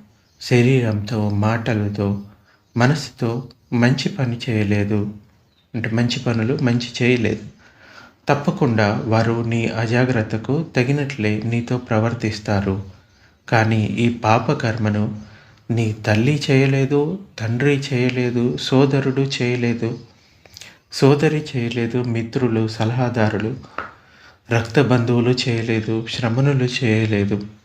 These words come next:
దేవతలు చేయలేదు. నీవే చేశావు కనుక దాని ఫలాన్ని కూడా నీవే అనుభవించాలి." కొంతమంది ఇలా అనుకుంటూ ఉంటారు, తల్లిదండ్రులు చేసిన,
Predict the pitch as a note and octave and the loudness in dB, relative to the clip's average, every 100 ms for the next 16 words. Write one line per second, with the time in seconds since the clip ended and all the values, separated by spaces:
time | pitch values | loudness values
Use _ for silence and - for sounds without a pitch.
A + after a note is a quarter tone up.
0 | _ A#2 A#2+ C3 C#3 C3+ C3 C3 A#2 A2 | _ 0 4 4 2 2 0 0 -2 0
1 | G#2+ G#2 G#2 G#2 _ - - - _ A#2 | 0 -2 -6 -14 _ -20 -20 -20 _ 0
2 | A2+ B2+ D#3 D#3+ C#3 A#2+ - A#2 A2 G#2+ | 4 4 4 2 2 0 0 0 0 -2
3 | G#2 G#2 G#2+ G2+ G#2 - - - _ _ | -2 -2 -2 -2 -2 -8 -20 -20 _ _
4 | _ G#2+ A2 G#2+ G#2+ G#2+ A2 A2+ G#2+ G#2+ | _ 0 2 2 0 2 4 2 0 0
5 | G#2 G2+ D3+ - - _ _ _ _ _ | 0 2 0 -4 -16 _ _ _ _ _
6 | - A2 B2 A#2 C3 G3+ G3+ - - _ | -4 2 2 4 4 2 -2 -10 -20 _
7 | - A2+ C3 D3 B2+ A2+ G#2 G#2 F#2+ G2+ | -8 -2 2 4 4 0 0 -2 0 0
8 | G2+ G2+ - _ _ _ _ _ _ _ | 0 -4 -12 _ _ _ _ _ _ _
9 | - - - - - - - _ - - | -20 -20 -20 -20 -18 -18 -20 _ -14 0
10 | C#3 C3 C3+ C#3 C#3 C3 - C3+ B2+ A#2+ | 2 4 4 4 4 2 0 2 2 2
11 | A#2 B2+ A#2+ B2 G#2+ G2+ G#2+ G#2 G#2 G2+ | 0 0 0 0 0 0 0 0 -2 -2
12 | A2+ B2+ B2+ A#2 A2 A2 A2+ A2 G#2+ - | 2 4 4 2 0 -2 -2 -4 -4 -6
13 | G#2+ G#2 A2 | -4 -4 -4